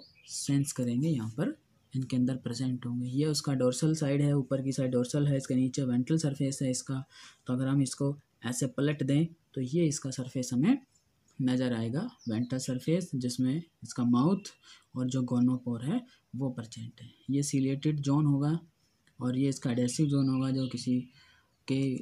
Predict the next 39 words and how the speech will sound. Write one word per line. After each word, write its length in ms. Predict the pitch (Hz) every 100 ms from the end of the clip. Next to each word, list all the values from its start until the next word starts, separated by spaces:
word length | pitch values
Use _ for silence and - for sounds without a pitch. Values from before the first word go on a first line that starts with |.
| - _ _ _
नीचे 260 | 131 127 143
किसी 180 | 139 135
सबस्ट्रेट 440 | 135 127 - 139 139
के 100 | 139
साथ 300 | 127 120 131
ये 140 | 202 - _ _ - -
अटैच 300 | - 143 135
भी 120 | 127
हो 100 | 120 120
सकता 320 | 117 - 120
है 80 | 123
उससे। 320 | 120 - - _ _
ठीक 220 | - 139 202
है, 80 |
तो 140 | 180 131
ये 180 | 123 147
था 160 | 147 165 240 - - - - _ _ 139
प्लेनेरिया 460 | 127 127 123 123
का 160 | 127 151
डायग्राम 960 | 104 113 _ - - _ - - -
और 200 | 123 127 123
यहीं 240 | 135 160
पर 180 | 165 175
आपका 300 | 151 143 143
जो 120 | 139 135
प्लेटल 360 | 135 131 143
मिन्स 300 | 135 131 131
है 60 | 131
वो 180 | 123 202 233 _ _ -
कंप्लीट 400 | 120 120 151 160
हो 80 | 147
जाता 260 | 139 131
है। 180 | 139 170 170 - - -
अब 120 | 120 127
नेक्स्ट 320 | 156 202 -
फाइलम 360 | 175 165 165 156
जो 120 | 156
है 140 | 143
वो 140 | 135